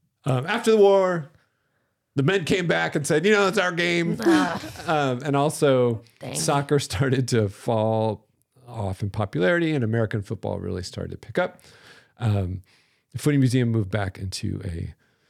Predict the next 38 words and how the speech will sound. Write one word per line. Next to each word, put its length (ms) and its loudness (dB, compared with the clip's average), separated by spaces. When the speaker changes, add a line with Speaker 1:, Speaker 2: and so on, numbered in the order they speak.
Speaker 1:
uh, 180 -4
you 100 -2
know, 60 -2
started 300 -4
to 60 -6
really 240 -2
focus 340 -4
on 40 0
its 120 -6
exhibitions 760 -2
and 200 -6
try, 180 -4
in 160 0
an 140 0
attempt 420 -4
to 100 -4
try 300 -2
to 140 -4
draw 460 0
attention 480 -4
from 160 -2
this 140 -6
American 340 0
sport, 200 -2
tried 160 -2
to 60 -6
update 420 -6
their 120 -6
logo 280 -6
once 220 -10
again. 180 -2
So 160 -8
here 200 -4
you 200 -2
have 480 -6
the 80 -2
fifties 520 -4
logo. 520 0